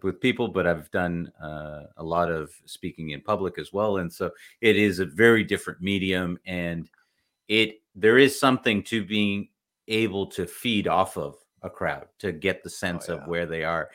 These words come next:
Speaker 1: You're talking and you, you know, okay, they're not getting what I'm saying. All right, let me go a little bit further. Or,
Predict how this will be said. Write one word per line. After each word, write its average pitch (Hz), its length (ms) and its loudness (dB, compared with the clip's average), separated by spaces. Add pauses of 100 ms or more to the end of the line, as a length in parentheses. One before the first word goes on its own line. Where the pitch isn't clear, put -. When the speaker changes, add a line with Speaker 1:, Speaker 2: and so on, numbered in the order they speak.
(200)
Speaker 1:
You're 85 120 -4
talking 80 540 -6
and 76 200 -10 (380)
you, 92 340 -6
you 92 140 -14
know, 73 120 -12 (120)
okay, 85 400 -2 (380)
they're 135 100 0
not 110 180 0
getting 87 260 -2
what 76 140 -8
I'm 69 120 -12
saying. - 300 -18 (180)
All 123 120 4
right, 87 160 2
let 104 120 0
me 107 80 2
go 92 440 0
a - 80 -10
little 98 200 0
bit 87 180 -8
further. 92 280 -2
Or, 117 560 6